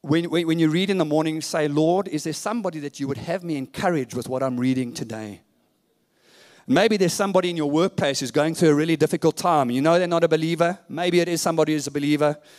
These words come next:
but let's just assume that this person isn't. And you go up to them and you say, say, "You know, I was busy reading my Bible this morning,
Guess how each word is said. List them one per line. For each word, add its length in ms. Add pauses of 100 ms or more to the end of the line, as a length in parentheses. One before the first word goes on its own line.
(140)
but 140
let's 140
just 140
assume 380
that 120
this 120
person 360
isn't. 380 (1300)
And 140
you 60
go 120
up 160
to 80
them 160
and 60
you 80
say, 400
say, 360
"You 60
know, 220
I 60
was 100
busy 240
reading 360
my 120
Bible 340
this 180
morning, 480